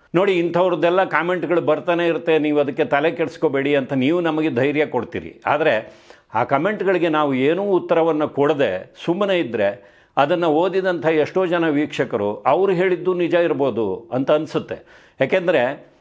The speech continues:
ಜನಕ್ಕೆ ಇವತ್ತು ಪಾಸಿಟಿವ್ ಆಗಿರುವಂಥ ವಿಚಾರಗಳನ್ನು ನಂಬೋದಕ್ಕಿಂತ ಹೆಚ್ಚಾಗಿ ನೆಗೆಟಿವ್ ಆಗಿರೋದನ್ನು ನಂಬುತ್ತಾರೆ. ಹಾಗಾಗಿ ಅದಕ್ಕೆ ಏನಾದರೂ ಆಧಾರ ಇದ್ದರೆ ನಾವು ಆ ಸ್ಪಷ್ಟೀಕರಣವನ್ನು ಕೊಡಲೇಬೇಕಾಗತ್ತೆ.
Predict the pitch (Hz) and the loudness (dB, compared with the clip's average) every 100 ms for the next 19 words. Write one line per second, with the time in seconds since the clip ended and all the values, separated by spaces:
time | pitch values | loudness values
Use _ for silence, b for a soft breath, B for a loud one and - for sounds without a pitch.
0 | b 117 143 180 - 180 156 160 165 127 | b -2 0 0 0 0 2 0 -2 0
1 | 139 156 175 180 180 170 160 160 156 139 | 0 0 0 2 2 2 0 0 0 0
2 | 156 143 135 160 147 143 139 135 131 95 | 0 0 0 2 2 0 -2 -2 -2 -4
3 | - _ - 135 160 175 165 - 147 143 | -10 _ -4 -2 0 0 -2 -4 -2 -2
4 | 135 135 160 147 123 101 113 135 135 151 | -2 -2 0 0 -2 -4 -6 -2 0 0
5 | 180 185 170 143 135 123 120 139 135 123 | 0 2 2 2 0 -2 -2 -2 -2 -2
6 | 110 95 80 - B B B B B 135 | -2 -4 -6 -18 B B B B B 0
7 | 185 196 196 165 165 117 117 - 135 180 | 0 2 2 2 0 -2 -6 -2 0 0
8 | - 185 160 170 175 175 151 139 151 185 | 0 0 2 2 2 2 2 2 2 0
9 | 175 151 120 120 98 101 - 127 139 180 | 0 -2 -2 -2 -2 -4 -8 -2 0 2
10 | 156 135 131 135 - 135 - 180 165 156 | 0 0 -2 -2 -2 -2 -2 -2 0 0
11 | 139 139 151 147 127 165 151 123 101 85 | -2 -2 -2 0 2 2 0 -2 -4 -8
12 | - - - | -14 -20 -16